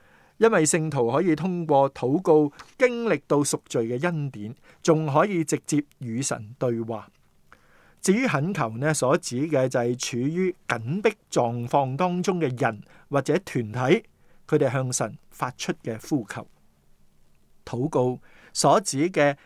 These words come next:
係一般所有嘅祈禱嘅形式，代求指嘅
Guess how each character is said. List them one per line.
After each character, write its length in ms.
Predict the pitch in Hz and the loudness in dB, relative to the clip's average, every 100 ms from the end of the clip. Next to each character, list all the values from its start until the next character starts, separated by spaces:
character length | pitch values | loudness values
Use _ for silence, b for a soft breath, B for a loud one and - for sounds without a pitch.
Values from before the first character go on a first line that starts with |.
| b - | b 0
係 300 | 151 147 147 | 4 4 2
一 100 | 226 226 - | 0 -2 0
般 360 | 226 220 214 - | 0 0 -2 -6
所 480 | - - 104 117 208 | -6 -4 -2 0 2
有 280 | 180 127 131 | 4 2 2
嘅 240 | 127 123 | -2 -2
祈 260 | - 110 104 | -6 -10 -8
禱 180 | 113 123 | -8 -4
嘅 140 | 139 | -4
形 160 | 104 - | -4 -8
式， 160 | - 135 - _ b b b b b b | -6 -6 -12 _ b b b b b b
代 100 | - 165 160 156 | 2 4 4 0
求 320 | - 113 117 _ _ _ _ _ - | -6 -6 -8 _ _ _ _ _ -10
指 300 | - 131 185 | -4 2 4
嘅 240 | 156 147 | 4 2